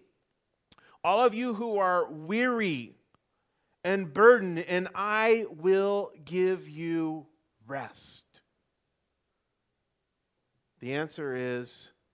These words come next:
Jesus. The answer is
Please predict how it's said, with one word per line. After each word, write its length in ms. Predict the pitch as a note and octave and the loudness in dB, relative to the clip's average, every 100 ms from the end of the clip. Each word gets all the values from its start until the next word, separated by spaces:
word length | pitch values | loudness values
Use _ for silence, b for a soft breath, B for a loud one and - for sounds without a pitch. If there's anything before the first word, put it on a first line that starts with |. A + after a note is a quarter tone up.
| _ _ _ _ _ _ _ _ | _ _ _ _ _ _ _ _
Jesus. 720 | - A#2+ G#2+ - - - - - _ _ _ _ _ _ _ _ _ _ _ _ _ _ _ _ _ _ _ _ _ _ | -20 -18 -16 -20 -20 -20 -20 -20 _ _ _ _ _ _ _ _ _ _ _ _ _ _ _ _ _ _ _ _ _ _
The 160 | A#2 C3 | -8 -4
answer 680 | E3+ F3+ D#3 C3 A#2 A#2 A2+ | -4 -6 -8 -6 -6 -6 -8
is 320 | - - | -12 -20